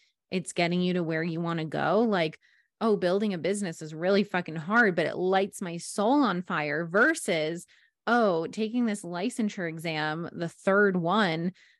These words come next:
um, and, you know, resubmitting this paperwork to the boards after they gave me all these bullshit reasons of why they weren't gonna count all my hours after I'd finished all my hours. It was a big fuck you.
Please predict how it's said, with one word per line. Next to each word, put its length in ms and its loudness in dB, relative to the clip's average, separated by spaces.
um, 560 2
and, 400 2
you 140 0
know, 420 0
resubmitting 640 -2
this 120 -6
paperwork 460 -2
to 80 -6
the 80 -4
boards 720 2
after 340 -2
they 400 -6
gave 240 0
me 140 -4
all 240 -2
these 220 -2
bullshit 560 -4
reasons 560 -4
of 80 -6
why 200 0
they 140 0
weren't 220 -4
gonna 180 -6
count 460 0
all 160 2
my 180 2
hours 400 0
after 220 -4
I'd 160 -6
finished 560 -2
all 200 6
my 200 0
hours. 580 -2
It 400 -20
was 80 -4
a 100 2
big 280 0
fuck 360 -2
you. 480 -2